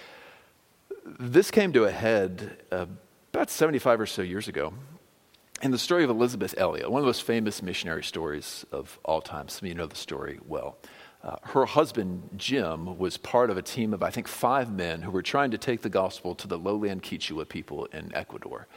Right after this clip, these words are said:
Uh, now, I've visited the highland Quechua people on mission one time, and they're very different from the lowland. The highland people are very peaceful. They're farmers. Uh, they're really,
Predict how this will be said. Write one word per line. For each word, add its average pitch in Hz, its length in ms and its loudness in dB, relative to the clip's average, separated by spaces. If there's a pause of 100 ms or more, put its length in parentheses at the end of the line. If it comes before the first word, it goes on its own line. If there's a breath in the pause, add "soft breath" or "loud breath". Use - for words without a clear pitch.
(440 loud breath)
Uh, - 200 -10
now, 95 160 2
I've 151 180 6
visited 117 380 0
the 85 80 -2
highland 117 440 2
Quechua - 440 -6
people 76 380 -8
on 80 180 -6
mission 80 420 -8
one 82 180 -4
time, 80 360 -8 (260 loud breath)
and 117 140 4
they're 160 80 8
very 127 240 8
different 110 360 0
from - 160 -6
the 90 80 2
lowland. 90 460 2
The 87 80 0
highland 127 320 4
people 98 180 -4
are 85 60 -6
very 117 180 0
peaceful. 101 560 -4
They're - 140 -6
farmers. 101 800 0
Uh, 78 80 -4
they're 90 100 -4
really, 95 220 -4